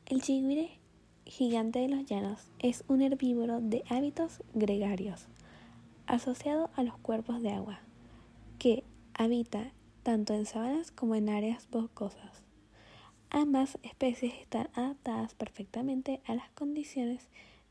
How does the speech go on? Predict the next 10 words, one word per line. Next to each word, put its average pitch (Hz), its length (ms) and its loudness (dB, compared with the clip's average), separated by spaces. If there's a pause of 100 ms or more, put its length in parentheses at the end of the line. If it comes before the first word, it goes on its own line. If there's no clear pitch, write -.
(120)
bioclimáticas 254 880 2
del 277 140 -2
continente 196 580 -4
y 269 120 -4
se - 120 -6
encuentra 247 440 -2
prácticamente 277 800 -4
en 214 180 -2
toda 208 160 -4
Latinoamérica, 208 800 -6